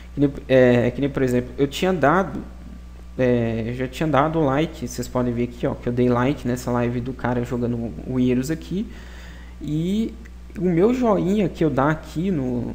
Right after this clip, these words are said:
no YouTube Game, ele aparece aqui no, nos, nos vídeos que, que receberam gosto, né? No YouTube normal aparece aqui, ó. Daí se eu quiser inscrever no canal do cara, vem aqui, ó,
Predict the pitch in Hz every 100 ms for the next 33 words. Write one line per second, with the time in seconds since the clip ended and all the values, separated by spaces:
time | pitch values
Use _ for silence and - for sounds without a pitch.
0 | 139 127 123 127 123 120 160 175 120 -
1 | 127 147 - 196 180 160 175 - - -
2 | - - - - - - - - - -
3 | 151 - - 170 196 - - - - 160
4 | 175 170 151 127 120 139 147 123 - -
5 | - 117 135 127 135 170 147 123 - -
6 | 131 123 120 135 139 135 135 139 156 123
7 | 143 175 - 127 147 - - - - -
8 | - 135 135 131 139 175 170 151 160 170
9 | 180 175 180 247 - 226 175 135 202 208
10 | 240 247 - 202 202 - 190 170 170 175
11 | 180 165 160 180 - 185 269 - - -
12 | - - - 135 135 - 208 -